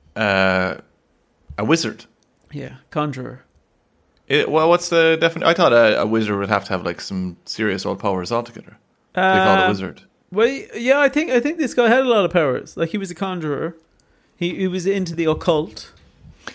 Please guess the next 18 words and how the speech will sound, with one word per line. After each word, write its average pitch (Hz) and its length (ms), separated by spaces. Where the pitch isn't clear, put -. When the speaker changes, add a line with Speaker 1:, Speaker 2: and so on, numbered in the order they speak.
Speaker 1:
Does 165 460
a 139 100
conjurer 185 480
in 185 100
this, - 460
um, 95 260
case 98 300
means 92 420
that 98 160
he, 101 260
he, 107 160
like, 98 200
actually 98 360
gets 98 280
a 98 40
spirit 95 500
to 90 340
conjure? 92 480